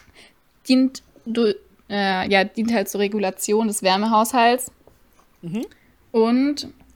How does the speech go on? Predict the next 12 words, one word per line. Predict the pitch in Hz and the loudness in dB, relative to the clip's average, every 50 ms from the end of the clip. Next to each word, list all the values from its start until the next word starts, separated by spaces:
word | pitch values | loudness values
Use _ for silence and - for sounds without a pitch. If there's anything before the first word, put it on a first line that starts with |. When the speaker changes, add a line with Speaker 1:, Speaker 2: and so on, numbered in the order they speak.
| _ - | _ -8
Speaker 1:
ich | 220 - | -2 2
weiß | 220 220 285 - | 4 4 4 2
nicht, | 240 214 - - | 0 -6 -4 -4
das, | 208 208 - - _ _ _ _ - | -6 -6 -6 -14 _ _ _ _ -18
ich | - 233 247 | -10 -6 -6
hab | 269 269 | -4 -2
noch | 262 240 - | -2 -2 0
rausgefunden, | 196 196 226 226 - 254 240 - 233 233 233 220 214 | 0 0 0 0 -4 -8 -4 0 0 2 2 2 0
dass, | 202 190 190 196 - - - | 0 0 0 -2 -4 -6 -6
äh, | - | -4
er | - 196 196 - - - 190 190 190 - - - | -4 -2 -2 -2 -2 0 0 0 0 -2 -4 -4
indu-, | 226 220 208 214 208 196 | -4 -2 -2 -2 -4 -8